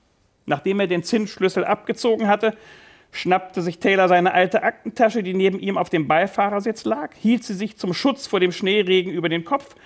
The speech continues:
und stieg dann zügig aus seinem alten Jaguar aus. Mit wenigen Schritten hatte er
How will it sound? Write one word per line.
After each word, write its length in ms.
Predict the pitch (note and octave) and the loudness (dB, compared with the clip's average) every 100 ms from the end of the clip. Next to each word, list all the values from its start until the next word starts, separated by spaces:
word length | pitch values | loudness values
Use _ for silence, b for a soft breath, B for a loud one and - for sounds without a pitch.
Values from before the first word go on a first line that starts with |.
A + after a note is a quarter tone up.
| B | B
und 120 | - | -8
stieg 340 | E3+ - C4 - | -6 -2 -2 0
dann 160 | F#3 | 0
zügig 500 | F3+ - C4 C4 A#3 | 0 2 2 0 -6
aus 120 | F3 - | -4 0
seinem 200 | F3 F3+ | 0 2
alten 380 | C#3+ F3 F3+ | 0 0 -2
Jaguar 500 | D#3+ A2+ C3+ C#3+ D#3 | 0 0 0 0 0
aus. 360 | - - - - _ _ _ | -2 -8 -14 -20 _ _ _
Mit 160 | F3+ F3+ | -2 0
wenigen 340 | C4 C4+ D4 | 0 0 -2
Schritten 640 | A3 E3+ F#3 G3+ G#3 F#3+ D#3+ | -4 -4 -4 -4 -6 -6 -2
hatte 240 | E3 F#3+ | -2 -2
er 340 | - D3 D#3 | -4 -2 -4